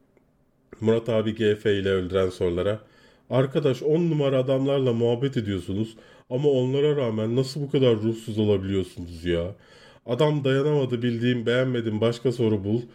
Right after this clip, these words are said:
yetmedi falan," dedi. Espri değil yani, emin olun. Videonun beğenme oranına bakarsan altıda bir zaten. On beş yaşında çocukla röportaj yapın, ona da bin dokuz yüz yirmilerden bir film sorun,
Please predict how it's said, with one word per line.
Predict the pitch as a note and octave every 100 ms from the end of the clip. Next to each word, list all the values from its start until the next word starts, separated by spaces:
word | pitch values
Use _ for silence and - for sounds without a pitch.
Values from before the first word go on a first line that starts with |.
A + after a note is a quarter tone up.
| - -
yetmedi | A2+ B2+ B2+ A#2 A2
falan," | A2+ G#2+ G#2 G2+
dedi. | F2
Espri | F#2 A#2+ C3 - C#3
değil | C3+ C#3+
yani, | C3+ G#2+ G2
emin | G2+ B2
olun. | B2 F#2+ E2 - - - A#2
Videonun | A#2+ C3+ C3+ C3+
beğenme | B2+ B2+ C3 C3+
oranına | B2+ B2 B2 B2
bakarsan | B2 D3+ D3 D3 A#2+
altıda | A2 A2+ C3+ B2+
bir | B2+ B2
zaten. | G#2+ F2+ F2 D#2+ - _ - -
On | C3 D3
beş | C#3+ C3
yaşında | B2 B2 A#2+ A#2
çocukla | C3+ C3 B2+ A#2+
röportaj | A#2+ A#2 B2 B2 B2+ A2+
yapın, | A2+ C3+ C#3 - - -
ona | A#2+ C3 C3
da | B2
bin | B2 A#2+
dokuz | B2 C3
yüz | B2 A#2
yirmilerden | A#2+ A#2+ A#2+ A#2 A#2 B2+ A#2+
bir | A#2
film | - A#2+
sorun, | A2+ G#2+ B2 C3+